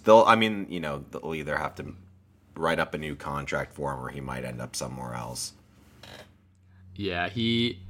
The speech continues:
Speaker 2: I mean, he, <laughs> he's made a lot of money with the Vikings, so I feel like his next contract, he,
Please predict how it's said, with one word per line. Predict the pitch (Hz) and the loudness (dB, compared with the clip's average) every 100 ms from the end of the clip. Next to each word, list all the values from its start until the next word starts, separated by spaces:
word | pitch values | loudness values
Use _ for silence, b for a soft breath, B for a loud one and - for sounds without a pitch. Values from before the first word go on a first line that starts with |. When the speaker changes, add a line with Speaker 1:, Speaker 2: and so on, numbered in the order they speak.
| - - | -14 -2
Speaker 2:
I | 113 | 2
mean, | 120 | 4
he, | 160 - - - | 4 2 -6 -6
<laughs> | - 202 - | -6 -4 2
he's | 165 | 8
made | 240 | 10
a | 202 | 12
lot | 147 143 | 12 12
of | 135 | 12
money | 127 | 10
with | 123 | 8
the | 110 | 6
Vikings, | 113 117 113 104 | 6 8 4 4
so | - 113 113 | 8 8 10
I | 120 | 8
feel | 127 147 | 6 6
like | 139 | 6
his | 110 | 4
next | 117 120 | 2 0
contract, | - 110 101 110 104 - | 2 2 2 2 2 0
he, | 113 101 | -4 -4